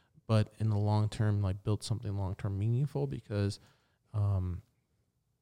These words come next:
you are a platform. You're not just a channel. You're not just an influencer. You, you are a platform. So, and, but,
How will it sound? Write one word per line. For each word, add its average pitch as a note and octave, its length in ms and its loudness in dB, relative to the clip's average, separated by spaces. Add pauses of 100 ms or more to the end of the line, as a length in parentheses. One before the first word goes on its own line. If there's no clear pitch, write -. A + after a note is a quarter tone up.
(160)
you G#2 280 6
are G2 140 6
a E2 40 0
platform. - 540 -6
You're F2 80 -2
not F#2 200 0
just - 180 -8
a G#2 40 -4
channel. F#2 420 -4
You're F#2+ 140 -6 (120)
not E2 220 -4
just - 200 -6
an - 60 -8
influencer. E2 600 -10 (120)
You, F2+ 180 -8 (200)
you F2+ 160 -12
are E2 120 0
a - 60 -4
platform. - 800 -6
So, F2+ 400 -2 (520)
and, F#2+ 460 0 (100)
but, A#2+ 260 0